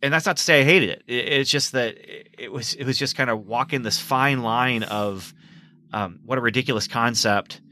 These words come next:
and then they really tried really hard,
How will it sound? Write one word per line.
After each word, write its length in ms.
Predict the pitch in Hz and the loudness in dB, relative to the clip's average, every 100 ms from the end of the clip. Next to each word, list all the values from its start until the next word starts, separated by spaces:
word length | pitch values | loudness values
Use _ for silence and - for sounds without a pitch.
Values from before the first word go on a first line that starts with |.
| - - _ - | -20 -20 _ -6
and 220 | 123 113 107 | -2 -2 2
then 500 | 113 113 110 110 101 _ _ _ _ _ | 2 2 0 -4 -8 _ _ _ _ _
they 320 | 110 117 110 | 0 4 4
really 300 | 107 127 127 | 2 2 4
tried 520 | 123 - 117 110 101 - _ | 4 4 6 6 2 -4 _
really 680 | - 143 120 131 139 131 123 | -18 -14 0 8 10 10 6
hard, 540 | 104 113 104 92 - | 4 4 4 0 -6